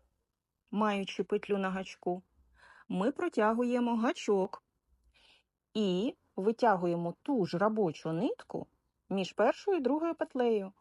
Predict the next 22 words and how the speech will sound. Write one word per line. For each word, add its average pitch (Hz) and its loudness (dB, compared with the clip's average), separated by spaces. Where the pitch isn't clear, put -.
формуючи 202 -2
таким 165 -8
чином 262 -2
дві 165 -4
петлі 330 -4
на 330 -2
гачку, 302 -6
які 175 -4
потім - -6
ми 269 -2
знову 180 0
пров'яжемо 311 -4
стовпчиком - -8
без 285 -4
накиду. 339 -4
Це 254 -4
ніби 233 -2
тунісське 226 -2
в'язання, 220 -4
але 240 0
не 320 0
зовсім. 190 -12